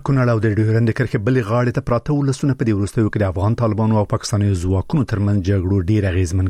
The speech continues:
کړي. د دې سیمې یو شمېر اوسیدونکو ازادي راډیو ته وویل چې آن د دواړو لورو ترمنځ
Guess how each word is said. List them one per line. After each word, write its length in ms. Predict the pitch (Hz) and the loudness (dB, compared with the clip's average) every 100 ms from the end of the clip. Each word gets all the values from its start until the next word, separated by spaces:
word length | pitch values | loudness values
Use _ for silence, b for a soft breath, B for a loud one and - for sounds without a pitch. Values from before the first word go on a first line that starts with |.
| - | 0
کړي. 180 | 107 98 | 0 2
د 60 | 113 | 2
دې 80 | 131 - | 2 0
سیمې 140 | 127 | 0
یو 80 | 117 - | 0 0
شمېر 160 | 120 113 | 0 0
اوسیدونکو 360 | 123 113 113 | 0 -2 0
ازادي 240 | 104 107 107 | 0 2 2
راډیو 220 | 101 110 | 0 0
ته 40 | 113 | 0
وویل 260 | 101 104 98 | 2 2 0
چې 40 | - 143 | -2 0
آن 140 | 120 127 B B B B | 0 -2 B B B B
د 100 | 123 110 | -2 2
دواړو 260 | 123 120 117 | 2 2 2
لورو 180 | 120 110 | 0 0
ترمنځ 400 | 107 110 120 | -2 0 2